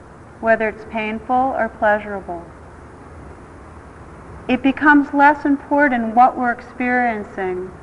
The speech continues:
because we more and more are relating to whatever arises with a sense of presence and care.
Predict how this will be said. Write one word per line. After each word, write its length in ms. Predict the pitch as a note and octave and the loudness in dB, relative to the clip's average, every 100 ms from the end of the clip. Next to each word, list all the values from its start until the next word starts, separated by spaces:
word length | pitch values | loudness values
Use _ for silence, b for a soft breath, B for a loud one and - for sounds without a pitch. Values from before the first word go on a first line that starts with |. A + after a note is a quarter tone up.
| - - - - - - | -20 -20 -20 -20 -16 -8
because 380 | A#3+ C4 B3 B3 | 0 2 2 0
we 140 | B3+ | 0
more 400 | B3+ B3+ C4 C#4 | 2 4 4 4
and 200 | C#4 C4+ | 4 2
more 560 | B3+ B3+ A#3 A3+ A3 B B - | 2 4 6 4 2 B B 0
are 140 | A#3 | 2
relating 680 | A#3+ A#3+ A3+ A#3 C4+ C#4+ C#4+ | 2 -4 -2 0 0 0 -2
to 160 | - B3+ | -2 -4
whatever 760 | A#3+ - B3 C4 C#4+ E4 D4+ | -2 0 4 4 2 0 0
arises 680 | C#4+ B3+ C4 C#4+ C#4 G#3 G3 | 2 4 4 2 0 -10 -8
with 200 | G#3+ G#3+ | -8 -8
a 80 | G#3+ | -8
sense 500 | - A#3 A3+ B3 A#3+ | 0 0 0 -2 -6
of 140 | G#3 | -8
presence 720 | - G#3+ G#3+ A3 A#3+ B3 - | -2 4 4 2 -6 -6 -8
and 180 | - B3 | -8 -6
care. 480 | B3 B3 B3 F3+ | -4 -2 -2 -4